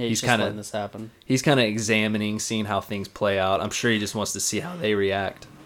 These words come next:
Speaker 2: And I think Levi kinda has respect for Flock. What do you think about that?
Speaker 1: <sighs>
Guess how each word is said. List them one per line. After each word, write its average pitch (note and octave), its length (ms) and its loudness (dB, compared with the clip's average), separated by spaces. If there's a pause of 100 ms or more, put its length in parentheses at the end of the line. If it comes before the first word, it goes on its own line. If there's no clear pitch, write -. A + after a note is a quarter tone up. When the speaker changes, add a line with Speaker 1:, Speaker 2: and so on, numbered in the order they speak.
(1400)
Speaker 2:
And A2 100 4
I C3 40 4
think G3 240 4
Levi C3 280 8
kinda G#2+ 200 2
has G#2+ 200 4
respect G2 380 0
for G2 140 -12
Flock. F#2 440 0 (1300)
What A#2+ 80 0
do A#2 60 4
you A2+ 60 4
think A2 180 0
about F2+ 220 0
that? F#2+ 220 -2 (440)
Speaker 1:
<sighs> - 60 -8